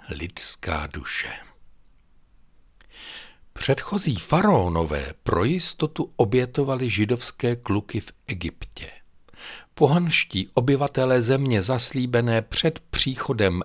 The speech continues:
Izraelců vraždili svoje novorozeňátka a jejich mrtvolky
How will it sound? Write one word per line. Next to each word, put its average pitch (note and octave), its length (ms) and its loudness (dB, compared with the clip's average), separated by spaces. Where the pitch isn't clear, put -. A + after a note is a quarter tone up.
Izraelců G#2 840 0
vraždili A2+ 720 0
svoje C#3+ 400 0
novorozeňátka E2+ 1500 -2
a G#2+ 80 0
jejich A#2+ 420 2
mrtvolky G2 1000 -2